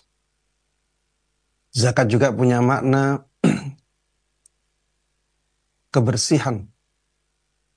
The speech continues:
punya makna kebaikan. Dan makna-makna ini,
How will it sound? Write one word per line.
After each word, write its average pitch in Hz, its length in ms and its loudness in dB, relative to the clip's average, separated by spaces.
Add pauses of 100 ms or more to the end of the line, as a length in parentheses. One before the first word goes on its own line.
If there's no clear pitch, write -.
(960)
punya 127 280 4
makna 135 520 -2 (400)
kebaikan. 127 600 0 (3000)
Dan 120 480 2 (1200)
makna-makna 180 560 -2
ini, 110 400 -4